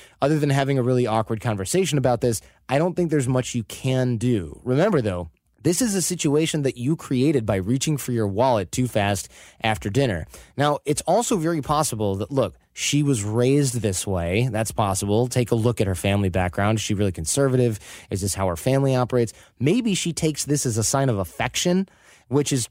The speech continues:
that happens a lot. People look at different acts of service or provision as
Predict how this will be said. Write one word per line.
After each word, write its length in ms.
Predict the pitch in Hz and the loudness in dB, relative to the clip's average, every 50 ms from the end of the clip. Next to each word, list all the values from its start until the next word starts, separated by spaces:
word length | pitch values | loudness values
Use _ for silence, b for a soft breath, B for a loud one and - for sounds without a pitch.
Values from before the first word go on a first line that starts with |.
| _ _ | _ _
that 240 | - 135 139 147 143 | -4 -2 0 0 0
happens 340 | 135 147 147 - 165 147 127 | 0 -2 -2 0 0 0 2
a 60 | 123 | 2
lot. 260 | 131 147 135 98 85 | 2 2 2 0 0
People 300 | - 139 117 95 117 107 110 | -2 -2 0 0 2 2 2
look 140 | 113 - | 2 0
at 100 | 110 92 | 0 0
different 300 | - 117 107 - 110 - - | 0 -2 0 0 -4 -2 -2
acts 260 | 110 110 110 - - | -2 -2 -2 -2 -6
of 80 | 92 - | -6 -4
service 460 | - - 123 120 110 117 107 - - | 0 0 2 2 2 2 0 0 -2
or 60 | 92 | -6
provision 680 | - - 104 95 95 120 143 135 110 107 92 90 90 90 B B B B B B | -4 -4 -2 0 2 2 2 2 2 0 0 -2 -2 -4 B B B B B B
as 200 | - 113 107 | -2 -2 0